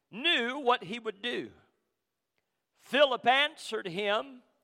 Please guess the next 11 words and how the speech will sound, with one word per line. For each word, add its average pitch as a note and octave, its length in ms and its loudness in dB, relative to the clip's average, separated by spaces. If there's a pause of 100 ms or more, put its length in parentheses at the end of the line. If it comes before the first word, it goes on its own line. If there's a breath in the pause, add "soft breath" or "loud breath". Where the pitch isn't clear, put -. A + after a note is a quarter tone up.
(680)
"Two F#4 460 0
hundred D4 720 -2
penny D4+ 260 0
worth C#4 400 2
of G#3+ 240 -8
bread F#3 600 0 (560)
is G3 240 -8
not A3 680 0 (240)
sufficient - 1000 -10 (300)
for F#3+ 120 -10
them, F3 380 -10